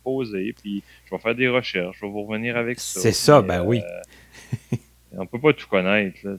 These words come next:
Speaker 1: tu sais, à un moment donné. Et puis dans l'informatique, dans les technologies, là, c'est, c'est, euh, c'est tellement,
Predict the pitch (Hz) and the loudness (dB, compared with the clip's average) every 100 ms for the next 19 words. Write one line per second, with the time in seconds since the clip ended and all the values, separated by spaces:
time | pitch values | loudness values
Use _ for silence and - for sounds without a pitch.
0 | - 98 95 92 90 90 90 104 104 98 | -12 -14 -12 -10 -10 -10 -6 -4 -4 -2
1 | 95 92 104 107 110 110 - 120 107 - | -4 -4 0 2 4 4 2 2 2 0
2 | 147 135 110 95 104 - 107 101 95 98 | -2 -2 -2 -2 -4 -4 0 2 0 -4
3 | 135 131 110 107 - - 95 95 - _ | -12 -4 -4 -4 -8 -14 -10 -8 -10 _
4 | _ _ _ - 76 78 98 - - _ | _ _ _ -20 -18 -20 -20 -20 -20 _
5 | - - 107 107 139 | -20 -4 -2 0 0